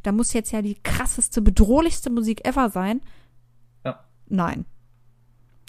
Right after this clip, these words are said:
Speaker 1: Das ist eine ganz ruhige Musik, ganz ruhig, ganz gediegen, ein paar Klavierklimpeleien.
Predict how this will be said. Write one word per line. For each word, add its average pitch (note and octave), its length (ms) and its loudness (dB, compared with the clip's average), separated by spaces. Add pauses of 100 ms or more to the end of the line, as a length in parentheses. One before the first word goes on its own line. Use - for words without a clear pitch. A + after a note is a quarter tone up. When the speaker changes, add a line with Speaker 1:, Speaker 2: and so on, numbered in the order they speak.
(300)
Speaker 1:
Das G#3 180 -2
ist - 260 -6
eine G3+ 380 0 (180)
ganz C4+ 420 4
ruhige C4+ 280 0
Musik, A#3+ 580 0
ganz B3+ 380 -2
ruhig, A#3+ 280 0
ganz B3 280 -6
gediegen, A#3+ 420 0
ein G3+ 160 -6
paar B3 220 4
Klavierklimpeleien. A3 1120 0